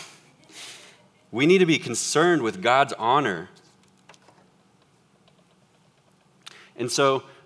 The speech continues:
the question that I think I wanna ask from this is, how is our witness among the world?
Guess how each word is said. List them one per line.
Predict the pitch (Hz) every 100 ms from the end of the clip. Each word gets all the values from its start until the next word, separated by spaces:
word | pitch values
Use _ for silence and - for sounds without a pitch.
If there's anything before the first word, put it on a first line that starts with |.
| -
the | 135
question | - 151 208 - 139
that | 98
I | 104
think | - 110
I | 101
wanna | 101 90
ask | 95 -
from | 98 92
this | 95 104 - - _ _ _ _ 113
is, | 113 107 92 - - _ _ _ _ _ _ _
how | - 117 165
is | 156
our | - 123
witness | 113 98 113 92 87 - -
among | 92 95 90
the | 85
world? | 87 73 78 -